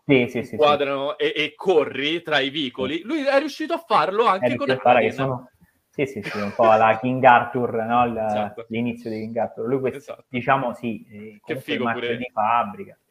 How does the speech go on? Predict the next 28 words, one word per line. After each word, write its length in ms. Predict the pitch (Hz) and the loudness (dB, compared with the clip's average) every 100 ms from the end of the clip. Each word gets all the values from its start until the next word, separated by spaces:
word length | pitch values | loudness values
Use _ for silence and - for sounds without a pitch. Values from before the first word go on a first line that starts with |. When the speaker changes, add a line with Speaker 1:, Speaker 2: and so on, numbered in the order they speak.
| _ | _
Speaker 1:
King 160 | - 101 | -14 -8
Arthur. 200 | 110 143 | -6 -4
Speaker 2:
Vabbè, 160 | 151 135 | -2 -2
a 80 | |
me, 280 | 156 160 139 | -2 -6 -6
io, 180 | 143 139 | -4 -4
G-, 160 | 117 135 | -6 -10
eh, 120 | 127 | -10
G-, 300 | 135 139 131 | -6 -6 -4
Guy 100 | 135 | -4
Ritchie 300 | 151 147 - | -4 -6 -12
può 100 | 120 | -14
fare 240 | - 113 117 | -10 -8 -6
quello 200 | 131 123 | -6 -6
che 100 | 127 | -8
gli 100 | 123 | -6
pare, 200 | 123 104 | -6 -6
a 20 | |
me 140 | 117 | -10
piace 260 | - 107 101 | -10 -6 -6
Speaker 1:
Sì, 60 | |
vabbè, 120 | 98 104 | -6 -8
Speaker 2:
sempre. 100 | 98 | -6
Speaker 1:
dovremmo 340 | 113 120 117 | -4 -2 -4
fare 200 | 110 113 107 | -4 -4 -4
una 460 | 101 101 101 101 101 _ | -8 -12 -14 -18 -20 _
puntata 920 | 104 104 101 104 98 98 95 95 - _ _ _ _ _ _ - | -18 -10 -8 -6 -8 -10 -12 -14 -18 _ _ _ _ _ _ -10
Speaker 2:
A, 180 | 170 | -10